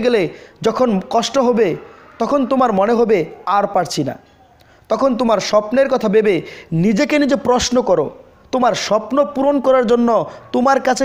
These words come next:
কি আর অন্য কোনো অপশন আছে? বড় স্বপ্নের কথা বারবার তোমাকে হার্ড ওয়ার্ক করতে মোটিভেট করবে। না পড়ে আজ পর্যন্ত কেউ টপ করতে পারেনি। টপাররা এক্সট্রা অর্ডিনারি ট্যালেন্টেড হয় না, তারা এক্সট্রা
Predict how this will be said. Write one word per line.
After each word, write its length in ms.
কি 60
আর 60
অন্য 160
কোনো 180
অপশন 300
আছে? 180
বড় 160
স্বপ্নের 440
কথা 240
বারবার 520
তোমাকে 260
হার্ড 260
ওয়ার্ক 240
করতে 220
মোটিভেট 380
করবে। 220
না 140
পড়ে 240
আজ 120
পর্যন্ত 380
কেউ 100
টপ 160
করতে 300
পারেনি। 300
টপাররা 400
এক্সট্রা 300
অর্ডিনারি 400
ট্যালেন্টেড 420
হয় 220
না, 60
তারা 140
এক্সট্রা 280